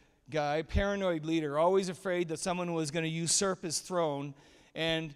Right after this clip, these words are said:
he was controlled by the Romans. And they actually call him Herod the Great because, not because of how great a person he was, but because of some of the things he did. And so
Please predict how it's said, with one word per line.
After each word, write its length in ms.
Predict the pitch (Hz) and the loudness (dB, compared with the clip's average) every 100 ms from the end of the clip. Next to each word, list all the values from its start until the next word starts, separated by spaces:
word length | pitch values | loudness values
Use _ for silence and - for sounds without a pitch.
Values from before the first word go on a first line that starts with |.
| - - | -16 -6
he 160 | 202 | -2
was 160 | 196 185 | 0 -2
controlled 580 | - 190 - 202 202 180 | -4 -6 -2 2 2 2
by 140 | 180 | 0
the 120 | 170 | 0
Romans. 680 | 160 185 196 139 117 - - _ - - | 2 2 2 -2 -10 -12 -14 _ -20 -10
And 140 | 160 190 | -4 0
they 120 | 196 | 2
actually 360 | 233 262 - 226 | 2 2 -2 -2
call 300 | 226 214 214 | 2 4 4
him 80 | |
Herod 360 | 170 196 208 196 | 0 0 0 0
the 60 | 160 | -4
Great 440 | 139 220 202 185 | 0 2 2 0
because, 320 | 190 190 180 | -2 2 2
not 200 | 175 226 | 4 0
because 360 | - - 220 185 | 0 2 2 2
of 180 | 175 143 - - | -2 -6 -12 -2
how 120 | 180 | -2
great 320 | 156 175 185 | 0 0 0
a 60 | 175 | 0
person 420 | - 226 233 220 | -4 -4 -2 -4
he 100 | 175 | -2
was, 360 | 151 147 151 - - - - | 2 2 0 -6 -16 -14 -8
but 100 | 165 | -6
because 300 | 196 226 214 | -2 -2 0
of 100 | 202 | 0
some 220 | 226 214 | 2 2
of 100 | 196 | 0
the 60 | 185 | -2
things 260 | 196 180 | -2 -2
he 80 | 190 | -6
did. 400 | 147 214 202 151 | -2 2 4 2
And 160 | 143 147 | -2 -2
so 300 | 180 160 | 0 0